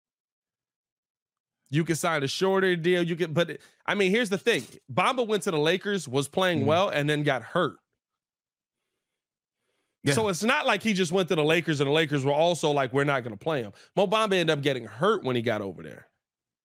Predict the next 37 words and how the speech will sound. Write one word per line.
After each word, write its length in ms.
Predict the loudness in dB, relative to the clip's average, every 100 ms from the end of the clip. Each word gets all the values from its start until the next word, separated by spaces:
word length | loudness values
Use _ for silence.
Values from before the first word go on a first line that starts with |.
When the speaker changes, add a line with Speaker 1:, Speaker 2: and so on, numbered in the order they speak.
| _ _ _ _ _ _ _ _ _
Speaker 2:
This 160 | -10 -8
is 80 | -6
true, 160 | -4 -2
'cause 140 | 0
they 60 | 2
Speaker 1:
That 100 | 2
Speaker 2:
coulda 140 | 2
Speaker 1:
still 220 | 2 2
Speaker 2:
definitely 140 | 2 2
Speaker 1:
plays 300 | 2 2 2
Speaker 2:
used 20 |
him. 120 | 0
Speaker 1:
in. 120 | -2 -10 _ _ _
Speaker 2:
Yeah. 200 | -10 -8 -10 -16 _
Speaker 1:
That 100 | -6
still 280 | -4 -4 -4
plays 360 | 0 0 2 2
in. 320 | 0 -2 -8 _ _ _ _ _ _ _ _ _
You 100 | 2
know 80 | 4
what 100 | 4
I 20 |
mean? 220 | 2 0 -2
The 200 | 0 0
injury 340 | 0 0 -2
factor, 500 | 0 0 0 -2 -2
our 180 | 0 0
guy's 360 | 2 2 0 0
gonna 180 | -2
be 240 | -2 -6 -4
there. 220 | -2 -2
He 180 | -2 -2
would 180 | 0 0
basically 460 | 0 0 -2 -2
be 160 | -2 -2
coming 340 | 0 0 0
here. 220 | 0 -2